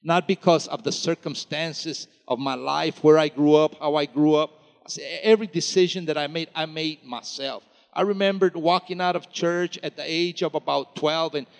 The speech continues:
just stepping into a world of darkness, never went back to the church, just got lost in the world. The lower I could get, the better for me. I just got completely, completely lost in darkness. And I remember sitting in that cell by myself and,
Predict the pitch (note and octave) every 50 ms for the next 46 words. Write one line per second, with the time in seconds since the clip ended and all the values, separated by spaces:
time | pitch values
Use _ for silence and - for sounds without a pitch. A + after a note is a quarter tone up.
0 | _ _ _ - G3 G#3 F#3+ - - - G3+ G3 - G3+ F#3+ F#3+ F#3+ F3 - F#3+
1 | F3+ D#3+ D3 C3+ C#3 E3+ F3+ F3 F3+ E3 D3+ C3 G#2 - _ D3 D3+ D#3+ D#3 -
2 | - D#3+ D#3+ C#3+ - - E3 E3 E3 F3+ F3+ D#3 E3+ E3 D#3+ - E3 D#3+ D#3+ -
3 | _ - E3+ D3+ D#3 - _ - D3 D#3 D#3+ D3+ - _ - - _ _ - E3+
4 | F3+ D3+ - - E3+ D3+ D#3+ D#3+ D#3+ E3 E3+ E3 - - - F3 D#3+ D3+ C#3+ B2+
5 | B2+ D3 D#3+ E3 E3 D#3+ - - D3 D3 D3 D#3+ F3 F#3 F3+ F3 E3+ D#3+ D#3+ -
6 | - D#3 - - D#3 D#3 - D3+ C3 - D3 C#3+ D3 D#3 D#3 - - C#3 C#3+ D3
7 | D3+ D#3 D#3 - _ - _ _ D#3 F#3 F3+ F#3+ F#3 - - - F3 F3 - -
8 | D#3+ C#3 - - - E3+ F#3 F#3 - E3+ D#3 D#3+ D3+ C3+ B2 _ _ D3 C#3 B2
9 | _ - - F#3+ F3 - D3+ C#3+ C#3 C#3 D3 D3 C3+ C3+ - - C3 A#2+ A#2 B2+
10 | C#3 C#3+ B2+ - _ C3 B2+ A#2+ - - C3 A2+ G#2 _ _ _ _ _ D3 -
11 | G#3 G#3 G3 G3+ G3 F#3+ F#3+ - - - F3 F#3+ F#3 F#3+ F#3+ F3+ E3+ D#3+ D#3+ E3
12 | D#3+ - - - - D#3 D#3+ E3+ E3+ F3 D#3 - D#3 D3+ D3 D3 C#3+ B2 - -
13 | D3+ D#3+ D#3+ D#3+ E3 - D#3 C#3+ A2+